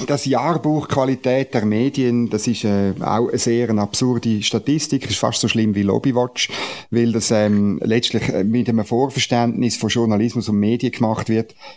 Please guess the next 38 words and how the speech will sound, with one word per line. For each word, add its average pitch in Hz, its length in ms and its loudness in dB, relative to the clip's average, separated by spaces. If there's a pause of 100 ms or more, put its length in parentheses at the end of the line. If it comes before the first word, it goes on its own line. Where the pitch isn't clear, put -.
(140)
wo, 110 360 2
ähm, 107 340 2
wo 107 360 2
eine 107 160 -2
deutliche 120 400 -2
Schlagseite 180 640 0
hat 175 240 0 (320)
und 127 360 2
auch 110 360 2
die, 104 140 -2
vor 110 140 0
allem 113 120 2
die, 95 160 -2
die, 92 240 -2 (200)
die - 60 -10
Qualitätsüber-, - 1300 0
also 101 240 0 (100)
die 76 120 -6
Qualitätsranking, 107 1300 0 (260)
das - 140 -2
ist, 113 120 0
äh, 101 240 2 (120)
komplett 113 440 0
absurd, 123 360 0
wie 110 80 0
das 110 160 -2
gemacht 143 340 0
wird. 123 180 0
Das 101 120 -2
wird 98 120 0
auch 95 60 2
nicht 98 160 2
offengelegt, 110 640 0
richtig, 104 360 -2
wie 123 200 2
man 135 60 2
es 123 120 -2
macht. 117 300 -2